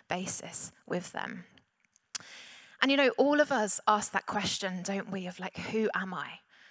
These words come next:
Like, am I enough?" We kind of love to go on these journeys of, um, discovering more about ourselves. Like, we love, like, the Enneagram or, like, personality tests. Like, I'm sure many of us has found ourselves kind of down a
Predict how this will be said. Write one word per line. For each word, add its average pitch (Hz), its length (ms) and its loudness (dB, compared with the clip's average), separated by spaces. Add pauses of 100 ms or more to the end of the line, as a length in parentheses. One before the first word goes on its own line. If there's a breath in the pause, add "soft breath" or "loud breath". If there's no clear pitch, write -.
(140 loud breath)
Like, - 180 -4
am 233 160 0
I 226 120 6
enough?" 190 640 -2 (580 soft breath)
We 233 180 2
kind 262 220 2
of 233 80 0
love 247 320 6
to - 100 -2
go 226 180 6
on 226 80 4
these 214 220 0
journeys 208 500 0
of, 202 240 4
um, 190 300 2 (160)
discovering 269 560 6
more 247 160 10
about 220 260 10
ourselves. 190 560 6
Like, 196 140 6
we 226 100 4
love, 220 460 2
like, 190 160 -2
the 202 100 -4
Enneagram 180 480 -2 (400 loud breath)
or, 208 100 6
like, 214 220 6
personality 233 960 8
tests. - 340 -2
Like, 214 180 6
I'm 254 120 8
sure 269 320 8
many 262 380 4
of 269 100 2
us 185 260 4 (220 loud breath)
has - 160 2
found 254 300 10
ourselves 208 520 8
kind 202 160 0
of 196 60 0
down 214 240 6
a 202 160 4